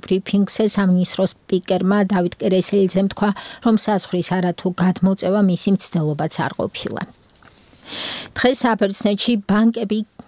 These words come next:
გაიხსნა სამკვირიანი შესვენების შემდეგ. ამასთან კვლავაც მოქმედებს შეზღუდვა ნახტ ფულზე. კვირაში ოთხასოცი ევროს აღება არის შესაძლებელი. საბერძნეთში ოცდაცხრა ივნისს დაიხურა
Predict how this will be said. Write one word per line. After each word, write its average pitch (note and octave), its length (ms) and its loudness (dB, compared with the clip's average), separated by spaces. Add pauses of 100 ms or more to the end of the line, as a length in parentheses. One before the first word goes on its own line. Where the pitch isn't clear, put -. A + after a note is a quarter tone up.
(160)
გაიხსნა G3+ 560 2
სამკვირიანი G3 720 2
შესვენების F3 680 0
შემდეგ. D#3 240 -2 (280)
ამასთან F#3+ 320 2
კვლავაც F#3+ 400 2
მოქმედებს G3 640 0
შეზღუდვა F#3+ 640 0
ნახტ G3 400 0
ფულზე. - 420 0 (300)
კვირაში G3 400 2
ოთხასოცი F#3+ 600 0 (100)
ევროს F3+ 320 0
აღება E3+ 400 -2
არის D3+ 200 -4
შესაძლებელი. E3 720 -2 (300)
საბერძნეთში F3 720 0
ოცდაცხრა F#3+ 540 0
ივნისს F3+ 340 2
დაიხურა F3+ 400 0